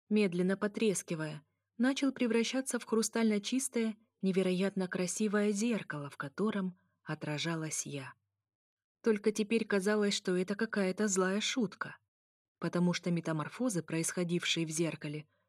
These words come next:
могли бы напугать даже самого стойкого и крепкого нервами человека. Не то что бедную меня. Сперва все выглядело почти как обычно,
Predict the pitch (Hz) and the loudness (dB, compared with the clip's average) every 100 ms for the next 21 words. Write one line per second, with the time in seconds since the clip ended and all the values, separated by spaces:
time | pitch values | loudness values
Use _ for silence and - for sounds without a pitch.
0 | _ 240 226 233 240 233 226 220 214 233 | _ 2 4 4 4 4 4 2 2 2
1 | 190 214 208 208 240 233 220 202 202 220 | 2 0 2 0 2 2 4 0 0 2
2 | 233 233 208 208 - _ - 180 185 202 | 2 0 -2 -2 -6 _ -6 -2 2 2
3 | 208 - 185 180 170 175 165 160 - 165 | 2 -2 2 2 2 0 -2 -4 -4 -4
4 | 156 147 135 - - _ _ _ _ _ | -4 -6 -10 -14 -18 _ _ _ _ _
5 | 165 160 185 208 - 143 165 147 151 147 | -2 0 0 0 -2 -2 0 0 0 -2
6 | 160 170 147 135 - _ _ _ _ _ | 0 0 -2 -6 -14 _ _ _ _ _
7 | - - - 233 226 269 269 - 254 233 | -8 -4 0 0 2 0 0 0 2 4
8 | 233 233 214 214 214 208 - - 262 254 | 4 4 4 4 2 0 0 -2 -2 0
9 | 247 202 202 - 147 135 | 0 2 2 0 -8 -12